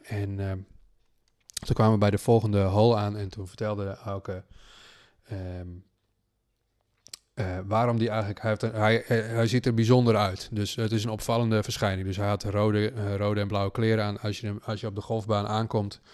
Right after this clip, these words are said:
en je zoekt Auke, dan hoef je maar rond te kijken. En het, hij is lang en, ehm, nou, en, eh, is rood met blauw en, eh, nou, de Friese vlag, zeg maar. Maar dan, eh, zie je dat gewoon lopen met een witte pet.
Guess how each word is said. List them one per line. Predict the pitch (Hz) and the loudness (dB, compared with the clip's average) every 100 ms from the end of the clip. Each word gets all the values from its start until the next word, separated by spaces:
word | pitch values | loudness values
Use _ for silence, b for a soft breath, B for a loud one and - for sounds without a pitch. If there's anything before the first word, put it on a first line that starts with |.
| B B | B B
en | 104 | -8
je | 104 | -2
zoekt | 107 - | 0 2
Auke, | 104 113 117 101 | 2 2 2 -2
dan | 101 | -2
hoef | 107 | -2
je | 110 | -2
maar | 104 | -2
rond | 104 113 | 0 -2
te | |
kijken. | 117 104 101 110 98 | -2 -2 -2 -4 -6
En | 98 | -6
het, | 98 | -6
hij | 101 98 | -4 -4
is | 95 | -2
lang | 104 107 104 | 0 0 -2
en, | 104 98 107 | -4 -6 -8
ehm, | 98 92 110 | -10 -10 -6
nou, | 104 80 - B B B B | -6 -6 -12 B B B B
en, | - 101 98 | -6 -4 -4
eh, | - 98 | -4 -2
is | 95 | 2
rood | 107 110 | 4 4
met | 104 92 | 2 -2
blauw | 101 101 98 | 2 2 2
en, | 101 95 92 | -2 -4 -6
eh, | 92 - | -8 -8
nou, | 104 95 | -6 -6
de | |
Friese | 98 117 113 107 | -2 -2 0 -2
vlag, | - 120 117 - | -2 0 0 0
zeg | 113 | -2
maar. | 120 107 101 | 0 0 0
Maar | 104 | 0
dan, | 104 104 101 | 0 0 -2
eh, | |
zie | 101 113 | -2 -2
je | 104 | -2
dat | 101 | -4
gewoon | 110 101 101 | -4 -2 2
lopen | 107 120 123 | 2 2 2
met | 107 107 | 0 -4
een | 98 98 | -6 -6
witte | 104 - | -6 -2
pet. | 123 143 | -4 -4